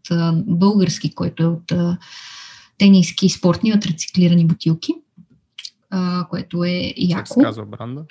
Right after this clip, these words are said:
Speaker 1: Резюм.
Speaker 2: М, добре.
Speaker 1: М, доста нов бранд е, на една година.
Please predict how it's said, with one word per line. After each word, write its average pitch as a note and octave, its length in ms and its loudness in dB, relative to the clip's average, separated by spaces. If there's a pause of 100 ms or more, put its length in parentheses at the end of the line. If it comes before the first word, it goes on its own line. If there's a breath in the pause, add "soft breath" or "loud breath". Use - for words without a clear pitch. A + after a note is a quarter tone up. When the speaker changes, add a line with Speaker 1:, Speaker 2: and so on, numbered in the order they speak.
(280)
Speaker 1:
Резюм. F#3+ 580 6 (1000)
Speaker 2:
М, G#2+ 140 -12 (220)
добре. G2+ 300 -10
Speaker 1:
М, A#3 440 2
доста A#3+ 320 0
нов G3+ 220 2
бранд E3+ 320 0
е, G3+ 60 2
на G3 140 6
една F3+ 200 2
година. E3 600 0